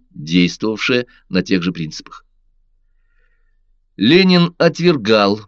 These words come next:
богдановскую философию культуры, ибо верил, что социализм, даже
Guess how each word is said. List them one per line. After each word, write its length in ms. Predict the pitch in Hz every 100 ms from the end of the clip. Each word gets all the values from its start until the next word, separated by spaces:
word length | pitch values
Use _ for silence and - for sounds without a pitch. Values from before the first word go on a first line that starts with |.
| -
богдановскую 720 | 113 107 107 113 113 - 120
философию 580 | 110 123 117 127 123 127
культуры, 500 | 127 123 135 135 139 _ _ _ _ _
ибо 240 | 107 104 104
верил, 300 | 107 104 98
что 220 | - 98
социализм, 800 | - 101 - 104 104 131 135 98
даже 320 | 95 92 -